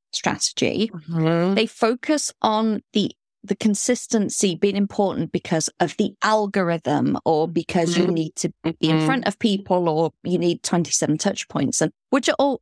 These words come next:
Speaker 1: are all valid points. But for me, when I, 'cause I struggled so badly with consistency for the first eighteen months, and
Speaker 2: Mm.
Speaker 1: the biggest benefit of me getting consistent was being able to trust myself.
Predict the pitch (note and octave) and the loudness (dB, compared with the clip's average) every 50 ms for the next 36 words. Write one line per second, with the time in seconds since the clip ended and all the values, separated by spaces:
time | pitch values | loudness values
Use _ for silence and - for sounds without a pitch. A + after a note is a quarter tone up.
0 | _ - - - - - A#3+ C4 B3+ A#3+ A3 G3+ G#3 F#3+ F3 F3 F3 - - - | _ -2 0 2 2 2 2 2 0 0 0 0 -2 -2 -2 -2 -4 -2 0 0
1 | A#3 G3+ A#3 - - G#3 G3 - _ _ _ _ _ _ _ _ _ - - C4 | 0 0 0 0 0 0 0 0 _ _ _ _ _ _ _ _ _ 0 2 2
2 | A#3+ A3+ G#3+ G3+ G3+ A3+ C#4 C#4+ C4 A3+ G#3+ G3 - - G3+ - _ - - G3 | 4 4 2 2 2 2 2 2 2 2 2 0 0 -2 -2 -2 _ -2 0 2
3 | A#3 A#3 G#3 - - - G#3 G3 F#3+ F#3 - - - - C#4 C#4 C4 G#3 G3+ F#3+ | 2 0 0 -2 -2 -2 0 0 0 -2 -2 -2 0 2 2 2 2 0 -2 -2
4 | - - E3 E3+ - G3+ - - - - - - - D#3 - - F3+ - - - | -2 -4 -4 -4 -4 -6 -8 -6 -6 -6 -4 -2 -2 0 2 0 0 0 0 -2
5 | E3 D3+ - - C#3+ - - - D#3 - - E3 D#3+ D#3+ - - - E3+ D#3 - | -2 -2 0 -2 -2 -2 -2 -6 -4 -2 0 -2 -2 -2 -4 -4 -4 -2 -2 -2
6 | - - D#3 D#3+ D#3+ D#3+ F3+ F3 - G2+ G2 - - - - - _ - F#3 F3+ | -2 0 2 2 2 0 0 -2 -2 -4 -4 -4 -6 -8 -8 -8 _ -2 0 0
7 | F3 E3+ E3 D#3 D3+ D3+ D3+ - - _ _ _ _ _ _ _ _ - G3 A#3+ | 2 2 2 0 0 -2 -8 -14 -20 _ _ _ _ _ _ _ _ -4 2 2
8 | A3+ G3+ _ - G#3 G3 G3+ A#3 C#4+ D4 C#4+ - - E3+ - - F3 F3 A3+ C#4+ | 2 2 _ 0 0 2 2 2 -2 -2 -2 -6 -10 -6 -2 -2 0 0 0 -2
9 | C#4+ - G#3 - - D#3 - E3 D#3+ D#3+ E3+ F3 G3+ C4 F4 - - _ - - | 0 0 -2 -2 -2 -2 0 0 2 2 2 2 2 0 0 -2 -8 _ -6 -4
10 | G3 F#3 F3+ F3+ - - F3 - - - D#3+ - - - - C#4+ - - F#3 F#3 | -2 -2 -2 -2 -2 -4 -4 -2 -2 -2 -2 -2 0 0 0 0 0 0 -2 -2
11 | - - F#3 F#3 F#3 F#3 - - - - - A#3+ A#3+ - - F#3 D#3+ - - - | 0 0 0 0 0 -2 -4 -8 -6 -2 -2 -2 -2 0 -2 -2 -2 -2 -4 -4
12 | - F#3+ - | -4 -4 -8